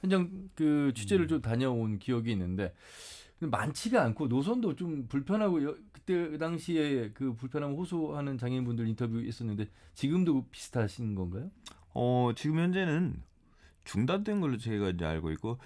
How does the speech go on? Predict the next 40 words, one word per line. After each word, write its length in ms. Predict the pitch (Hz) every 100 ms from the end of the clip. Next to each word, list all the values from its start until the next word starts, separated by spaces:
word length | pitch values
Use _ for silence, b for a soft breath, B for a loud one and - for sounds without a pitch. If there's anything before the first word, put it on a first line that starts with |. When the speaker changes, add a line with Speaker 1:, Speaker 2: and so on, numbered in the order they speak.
| B
Speaker 3:
그때 260 | 117 113
당시 280 | 123 120 110
시범 340 | 110 - 156 156
사업을 380 | 156 120 90
좀 220 | 82 104 113
했죠. 680 | 156 - 85 82 101 73 69
Speaker 1:
아, 160 | 113 98
전주 320 | - 127 139
서울 180 | 185 147
노선도 540 | 127 127 165 165 165
Speaker 3:
예, 40 |
Speaker 1:
중단이 340 | 156 151 139 123
Speaker 3:
예, 40 | 98
Speaker 1:
됐어요? 340 | 90 98 147 185 -
Speaker 3:
예. 240 | 87 80 - - -
아니, 140 | 117
그건 180 | 135 127
좀 160 | 135
확인해야겠지만 800 | 135 151 160 160 139 110 117 120
Speaker 1:
예. 20 |
Speaker 3:
제가 220 | 120 98 110
알기로는 480 | 101 101 95 101 127
Speaker 1:
어. 240 | 98 95
Speaker 3:
그렇게 240 | 90 82
알고 300 | 127 92 82
있고요. 500 | 85 - 123 160 80 B B B -
그리고 680 | 123 135 131 127 147 64 - _ 95 101
제가 360 | - 113 175 208
왜 260 | 123 135
이거를 320 | 131 117 123 104
부정확하게 720 | 95 117 151 160 - 139 131
안 160 | 80
하냐면, 640 | 82 80 85 117 131 87 123
Speaker 1:
예. 260 | 107 87 71 - -
Speaker 3:
제가 280 | - 151 -
절대 340 | 104 98 127
그걸 240 | - 101
이용을 400 | 87 - 92 135
안 220 | - - 76
해요. 320 | 98 80